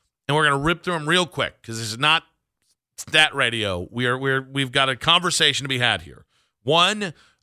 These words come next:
um, one of the strength of schedule says the Cavs have the ninth easiest strength of schedule remaining in the N B A. And that includes three games against Philly,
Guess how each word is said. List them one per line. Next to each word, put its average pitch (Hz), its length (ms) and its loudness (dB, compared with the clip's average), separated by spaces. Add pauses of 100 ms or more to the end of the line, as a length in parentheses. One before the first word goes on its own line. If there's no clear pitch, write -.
(160)
um, 143 560 0
one 156 360 0
of 170 160 0
the 170 140 -2
strength 160 340 -2
of 135 80 -6
schedule 117 480 0
says 131 240 -2
the 120 100 -14
Cavs 135 320 0
have 123 160 -2
the 120 80 -6
ninth 127 400 -2
easiest 127 460 -2
strength 123 280 -6
of 117 80 -8
schedule 117 400 -2
remaining 113 360 -4
in 110 60 -6
the 110 120 -4
N 104 100 -4
B 98 160 -8
A. 71 220 -10
And 113 80 -8
that 135 80 0
includes 143 380 -8
three 156 160 -4
games 143 320 -4
against 123 240 -4
Philly, 151 480 -2